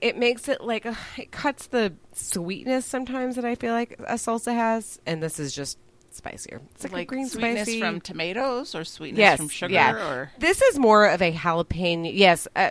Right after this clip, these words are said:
Speaker 1: maybe all of the above. This is more of a jalapeno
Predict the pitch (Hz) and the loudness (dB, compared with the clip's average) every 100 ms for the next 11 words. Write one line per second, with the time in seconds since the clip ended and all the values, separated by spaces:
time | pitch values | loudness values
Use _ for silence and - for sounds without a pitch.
0 | - 240 220 180 107 135 143 131 147 135 | 0 -4 -4 -4 -8 -6 -8 -8 -4 -4
1 | - 202 262 214 214 190 190 151 170 165 | -4 -6 -6 -4 0 2 2 0 0 0
2 | 156 156 - - - - _ _ - 190 | 0 -4 -12 -20 -20 -20 _ _ -10 -4
3 | 180 180 175 185 180 170 170 151 | -2 -4 -8 -6 -6 -4 -6 -6